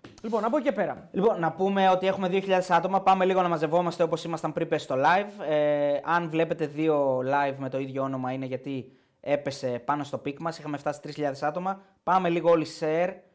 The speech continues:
Speaker 2: όλοι like, όλοι comment για να, ε, μείνει και αυτό το live πάνω και να μπουν και άλλοι, ε, πολλοί, γιατί τώρα αρχίσαμε να ξεδιπλωνόμαστε.
Speaker 1: Έτσι, έτσι.
Speaker 2: Και, ε, κάντε όλοι share για να το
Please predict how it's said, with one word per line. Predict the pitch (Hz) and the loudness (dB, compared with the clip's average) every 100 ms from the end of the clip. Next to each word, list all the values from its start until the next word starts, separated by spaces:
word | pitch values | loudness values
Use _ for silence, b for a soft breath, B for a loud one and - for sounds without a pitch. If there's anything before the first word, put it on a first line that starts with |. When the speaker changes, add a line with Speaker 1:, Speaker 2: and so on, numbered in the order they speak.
| _ _ | _ _
Speaker 2:
όλοι | - 160 151 139 139 | -2 -2 -2 -2 2
like, | 175 190 190 190 | 4 4 2 -4
όλοι | 160 165 156 147 131 131 - | 0 0 0 -4 -8 -12 -4
comment | 175 196 202 196 | -2 -2 -4 -6
για | 160 156 | -6 -2
να, | 156 151 151 143 b b b | -2 -2 -4 -6 b b b
ε, | - 143 143 143 | -2 2 2 2
μείνει | 165 175 165 147 | -2 -2 -2 -4
και | 139 156 147 - | -2 -2 0 -2
αυτό | 123 - 147 | -6 -6 -6
το | 139 139 | -2 -2
live | 135 | 0
πάνω | 143 139 | -4 -4
και | |
να | 131 | -6
μπουν | 135 139 135 | -6 -8 -4
και | 139 | -4
άλλοι, | 139 131 123 - | -2 -4 -8 -12
ε, | 127 127 | -14 -8
πολλοί, | 131 165 | -4 -2
γιατί | 233 220 | -4 -4
τώρα | 214 196 | 0 2
αρχίσαμε | 143 - 135 123 | 2 -2 -8 -6
να | 123 | -6
ξεδιπλωνόμαστε. | - 120 135 127 175 214 160 | -6 -8 -6 -4 -2 0 0
Speaker 1:
Έτσι, | 262 143 | 0 -6
έτσι. | 131 - - | -12 -14 -10
Speaker 2:
Και, | 196 208 233 - | -2 -2 -2 -4
ε, | 160 165 | -4 -2
κάντε | 202 208 190 | 0 0 0
όλοι | 185 170 | -2 -4
share | 202 220 233 | -4 -4 -6
για | 180 | -8
να | 175 175 175 170 170 | -6 -4 -6 -6 -8
το | 165 165 165 160 | -6 -4 -2 -4